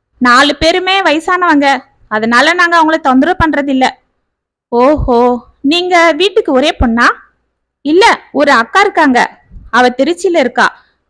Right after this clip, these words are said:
அவருக்கும் கூட பிறந்த ரெண்டு அக்கா இருக்காங்க. ஓ, அப்ப பெரிய ஃபேமிலி தான். சொந்தமா?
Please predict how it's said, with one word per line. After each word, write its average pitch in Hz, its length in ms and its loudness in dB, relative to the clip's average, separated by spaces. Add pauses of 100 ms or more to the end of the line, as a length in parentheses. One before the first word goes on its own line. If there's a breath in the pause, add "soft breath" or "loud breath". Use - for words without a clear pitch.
(300)
அவருக்கும் 359 640 2
கூட 381 180 2
பிறந்த 330 360 0
ரெண்டு 277 220 2
அக்கா 254 240 0
இருக்காங்க. 254 420 0 (760)
ஓ, 254 100 0 (180)
அப்ப 262 340 0 (200)
பெரிய 247 260 -2
ஃபேமிலி 349 420 -2
தான். 311 240 0 (380 loud breath)
சொந்தமா? 294 520 2